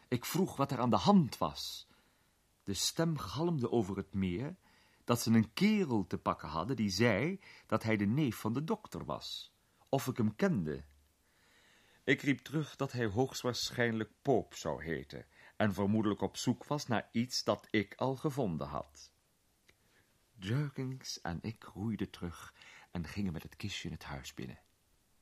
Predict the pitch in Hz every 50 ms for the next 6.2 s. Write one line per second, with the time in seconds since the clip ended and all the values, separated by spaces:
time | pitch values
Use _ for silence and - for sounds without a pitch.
0 | _ _ _ _ _ _ _ _ - 101 90 95 98 92 - - 87 87 82 87
1 | 104 107 - - - 85 80 78 - 78 76 78 73 80 78 69 - - 78 76
2 | 69 - - 85 73 73 - - - 92 95 90 - - - - - - - _
3 | _ _ _ _ _ _ _ _ _ _ _ _ _ _ _ _ _ - 87 -
4 | - - 104 113 123 117 113 107 87 87 104 104 104 107 - - - - _ _
5 | _ _ _ _ _ _ _ _ _ _ _ _ _ - 95 95 95 - - -
6 | - - - -